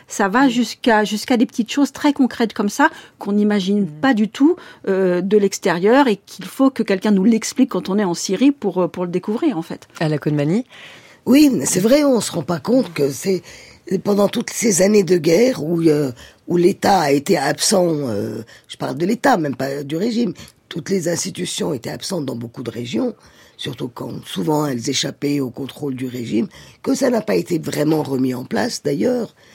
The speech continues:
Speaker 3: Euh, et c'est vrai que on se, mais même aujourd'hui, pour donner un autre exemple concret, j'ai, bon, on a, il y a quelqu'un de ma famille, enfin des, des cousins,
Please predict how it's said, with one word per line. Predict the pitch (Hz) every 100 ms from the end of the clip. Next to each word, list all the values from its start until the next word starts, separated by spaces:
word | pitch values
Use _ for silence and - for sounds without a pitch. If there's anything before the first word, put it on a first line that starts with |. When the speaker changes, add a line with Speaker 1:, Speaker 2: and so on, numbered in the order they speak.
| - - _ -
Speaker 3:
Euh, | 196 185 160 151 143 175 _ _ _ _ _
et | 202 196 - 175
c'est | - 220
vrai | 175 277 285
que | - - -
on | 220
se, | - - - - -
mais | 175
même | 226 262 196
aujourd'hui, | 170 208 214 269 127 _ _ _ -
pour | -
donner | 165 180 180
un | 175
autre | 208 -
exemple | 175 151 170 151 -
concret, | 160 147 214 254 - - - _
j'ai, | - 170 170 - - -
bon, | - 127 -
on | 151 156
a, | -
il | -
y |
a | 151 135 107 - - -
quelqu'un | - - 147
de | 131
ma | 139
famille, | 135 127 143 190
enfin | 131 131
des, | 131 131 147 -
des | - 139 135
cousins, | 151 151 247